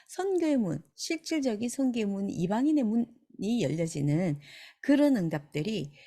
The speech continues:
하나님이 미 교회에 일꾼을 세웠더니 그런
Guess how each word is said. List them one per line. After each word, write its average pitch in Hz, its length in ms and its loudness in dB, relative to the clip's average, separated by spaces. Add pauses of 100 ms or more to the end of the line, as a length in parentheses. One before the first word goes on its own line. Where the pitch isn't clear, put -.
(240)
하나님이 254 920 2 (160)
미 208 300 0
교회에 202 720 0 (420)
일꾼을 294 540 2
세웠더니 147 1000 0
그런 262 360 2